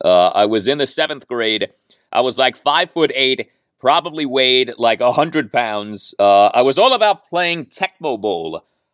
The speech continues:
on Nintendo. And then eventually we got Tecmo Super Bowl on Nintendo. Uh, Tecmo Super Bowl was the best because Tecmo Super Bowl computed passer rating. And I thought that that was, like, the greatest thing ever, that a video game could compute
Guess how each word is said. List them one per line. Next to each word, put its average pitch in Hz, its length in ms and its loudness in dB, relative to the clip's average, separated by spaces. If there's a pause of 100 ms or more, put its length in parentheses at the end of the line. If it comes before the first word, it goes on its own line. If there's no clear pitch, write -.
(120)
on 135 260 -4
Nintendo. 98 880 -8
And 135 100 -2
then 160 80 2
eventually 151 640 -4
we 131 140 -4
got 131 320 0 (120)
Tecmo 160 640 -4
Super 196 320 -6
Bowl 90 420 -2 (360)
on 127 240 -2
Nintendo. 90 720 -10 (220)
Uh, 117 220 2 (160)
Tecmo 233 420 -2
Super - 380 -8
Bowl 92 480 -2
was 123 240 0
the 117 140 2
best 135 500 0
because 120 480 0 (140)
Tecmo 220 500 -6
Super - 380 -6
Bowl 110 480 0
computed 170 720 -2 (100)
passer 214 420 -4
rating. 139 360 -4 (220)
And 135 180 -2
I 180 80 0
thought 185 240 -4
that 156 80 -16
that 175 160 0
was, 160 100 -8
like, 165 140 -2
the 147 80 -4
greatest 160 340 -2
thing 156 160 -2
ever, 151 220 -2
that 95 120 -10
a 120 40 -6
video 156 260 0
game 131 280 -2
could - 200 -8
compute 143 540 -2